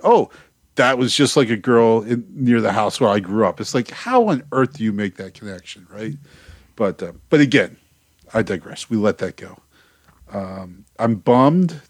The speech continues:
that this seems like this will be the end of Walter Cross in Fringe because he's awesome. And so, you know, like, the, the, the three questions that Olivia asks at the end, right? "Who is Paris?"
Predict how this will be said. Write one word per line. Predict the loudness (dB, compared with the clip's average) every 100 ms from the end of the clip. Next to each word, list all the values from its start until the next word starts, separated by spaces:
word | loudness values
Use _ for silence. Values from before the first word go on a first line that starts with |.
| -2
that | 2 2 0 _
this | -4 -2
seems | -4 0 0 0 0
like | -2
this | -2 -8 -6
will |
be | -4
the | -4 -4
end | -4 -4
of | -4
Walter | -2 -2 -4
Cross | -12 -4 -2 -2 -4 -8 -10 -18 _ _ _ -10
in | -8
Fringe | 0 2 4 2 -2
because | -8 -6 -4 -4 -10
he's | -10 -10 -10 -8
awesome. | -4 -4 -2 -6 -6 _ -20 -20 _ _ _
And | 2 2 0 0
so, | 0
you | 4 4
know, |
like, | 4 2 2
the, | 2
the, | 4 2
the | 2
three | 0 0 2
questions | 2 2 0 -4 -8 -8
that | -4 -4 -4
Olivia | -6 -4 -4 -6
asks | -6 -6 -6 -8 -10 -12
at | -12 -8
the | -2
end, | -2 -4 -10 _ _ _
right? | -8 -8 -10 _ _ _ _ _ _ -20 0
"Who | 2 4
is | 2
Paris?" | 2 2 2 -2 -10 -10